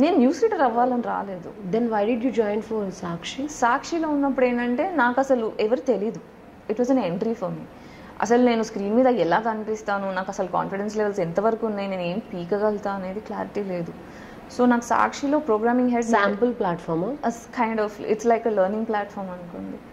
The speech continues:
Speaker 1: So okay, నేను ఇది చేయగలుగుతా, ఓకే, నా కెపాసిటీ ఇది, నా పొటెన్షియల్ ఇది, so నా ఏబిసిడీలు నేర్చుకోవడానికి. So that was a good platform.
Speaker 2: Hmm. So Kiss Kiss Bang Bang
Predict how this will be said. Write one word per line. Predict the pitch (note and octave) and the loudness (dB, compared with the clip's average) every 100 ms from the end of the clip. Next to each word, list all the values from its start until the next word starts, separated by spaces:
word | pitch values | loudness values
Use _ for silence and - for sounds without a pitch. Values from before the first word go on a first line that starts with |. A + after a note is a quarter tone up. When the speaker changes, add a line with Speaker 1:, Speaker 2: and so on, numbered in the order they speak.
| - - - - | -20 -20 -16 0
Speaker 1:
So | C4+ - - - - - | 0 0 -8 -18 -2 0
okay, | A#3 A#3+ | 4 2
నేను | G#3+ | 4
ఇది | G#3 G3+ | 0 2
చేయగలుగుతా, | G#3 G3+ G3+ F#3 F3+ - | 2 2 0 2 -2 -2
ఓకే, | F#3+ G3 | -2 -2
నా | F#3+ | -4
కెపాసిటీ | F#3+ - G3+ - | -4 -2 -2 -2
ఇది, | G3 F#3 | -6 -4
నా | F#3+ | -6
పొటెన్షియల్ | - F3 F3+ G3+ G#3+ | -6 -2 0 0 -4
ఇది, | G3 F3+ F3 - - | -4 -6 -10 -8 -2
so | G#3 | 0
నా | F#3 | 2
ఏబిసిడీలు | F#3 G3+ G#3 G#3 G3 F#3+ | 2 0 0 0 0 0
నేర్చుకోవడానికి. | F#3 F3 - G3 G#3 G#3+ A3+ | -2 -8 -10 -8 -6 -6 -8
So | - B3 | -4 -2
that | G#3+ | 0
was | A3+ | 0
a | G#3 | 0
good | G#3+ | 0
platform. | G3+ F#3+ F#3+ G#3 F#3+ - - - - - - | 0 -4 -4 -6 -6 -8 -14 -16 -16 -16 -2
Speaker 2:
Hmm. | F#3+ F#3 E3 - B3 | 0 2 0 2 4
So | A#3 | 6
Kiss | B3 - | 4 6
Kiss | D4+ A#3+ | 6 6
Bang | B3+ B3 | 6 8
Bang | B3 A#3+ | 8 6